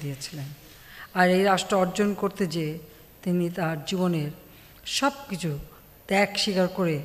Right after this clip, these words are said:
শুধু গণমানুষের কথা চিন্তা করে সারাটা জীবন সংগ্রাম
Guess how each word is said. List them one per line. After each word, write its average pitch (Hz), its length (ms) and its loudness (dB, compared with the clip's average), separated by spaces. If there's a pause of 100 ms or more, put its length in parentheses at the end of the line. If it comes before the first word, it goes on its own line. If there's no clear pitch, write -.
(180)
শুধু 165 260 -6
গণমানুষের 190 720 0
কথা 175 400 -4
চিন্তা 175 320 -4
করে 156 320 -4 (440)
সারাটা 190 340 0
জীবন 175 200 0
সংগ্রাম 175 440 0